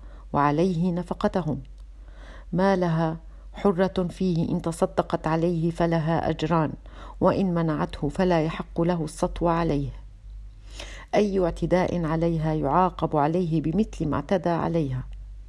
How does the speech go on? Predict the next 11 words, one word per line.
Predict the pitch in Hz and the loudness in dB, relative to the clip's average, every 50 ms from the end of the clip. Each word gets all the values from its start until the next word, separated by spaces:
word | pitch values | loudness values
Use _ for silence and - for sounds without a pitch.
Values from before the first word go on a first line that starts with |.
| - - - - - - - - | -18 -18 -18 -18 -18 -12 -4 0
وهو | 175 170 180 185 180 180 | 2 4 4 4 4 4
مسؤول | 175 180 - - - - 185 185 196 190 175 165 | 2 0 -4 -4 -2 0 0 2 2 0 0 0
عنها | 165 170 160 147 147 139 143 | 0 0 0 0 -2 -2 -2
في | 143 - 185 175 | -2 0 -2 0
طعامها | - 175 160 160 160 156 139 135 139 135 139 143 147 | 2 2 2 2 2 2 0 0 -2 -4 -4 -2 -2
ومشربها | 147 151 175 180 175 170 - - 175 165 - 139 143 131 139 139 | 0 0 0 0 -2 -4 -2 0 0 0 0 -2 -4 -2 -2 -2
ومسكنها | 139 151 170 175 180 - - - 185 165 156 147 143 147 151 147 | -2 -2 0 -2 -2 -4 -2 0 0 2 2 0 0 -2 -2 0
وملبسها | 151 170 180 190 185 180 170 170 170 165 - - 143 131 - - - - - - - - - - - - - - | 0 0 2 2 0 0 0 0 -2 -2 -2 -4 -4 -4 -6 -8 -10 -12 -12 -12 -12 -12 -12 -12 -12 -10 -4 2
ضمن | - 202 180 160 123 127 | 2 2 2 2 -2 -4
قدراته | - - 139 - 139 143 156 165 165 180 175 165 | -2 -4 -2 0 0 0 0 0 0 0 0 0
المالية. | 165 160 165 165 170 170 160 151 160 135 - - | 2 2 2 0 0 0 0 -2 -4 -4 -4 -6